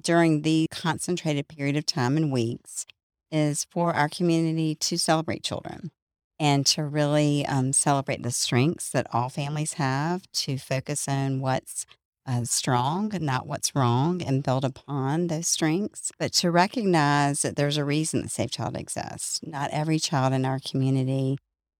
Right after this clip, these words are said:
has the opportunity to grow up in a, um, environment that's free of abuse and neglect. And we need to acknowledge that abuse and neglect is very prevalent, not just in our community, but nationwide and, and worldwide.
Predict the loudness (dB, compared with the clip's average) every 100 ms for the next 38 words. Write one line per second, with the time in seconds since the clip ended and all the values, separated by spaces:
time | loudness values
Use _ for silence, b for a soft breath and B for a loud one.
0 | -2 0 2 2 2 -4 -8 -4 -2 0
1 | 0 0 -2 -2 -2 -2 0 2 0 -2
2 | _ -8 -4 -2 -2 -4 -6 -6 -4 -2
3 | -4 -6 -6 -6 -4 -2 0 0 0 -4
4 | -8 -10 -4 -4 -2 -6 -8 -8 -6 -6
5 | -4 -2 -4 -4 -14 -18 b _ _ _
6 | 0 2 4 6 6 4 2 0 0 2
7 | 0 2 0 0 -2 -2 0 2 0 -4
8 | -8 -4 -4 -2 -2 -2 0 0 0 -4
9 | -8 _ _ _ -8 -4 0 2 2 -2
10 | -6 -6 -4 -6 -10 -8 0 2 2 0
11 | 2 4 4 2 -2 0 0 2 0 0
12 | -2 0 0 0 0 0 -2 -2 0 0
13 | 0 0 0 2 2 2 -4 -8 -6 -6
14 | -6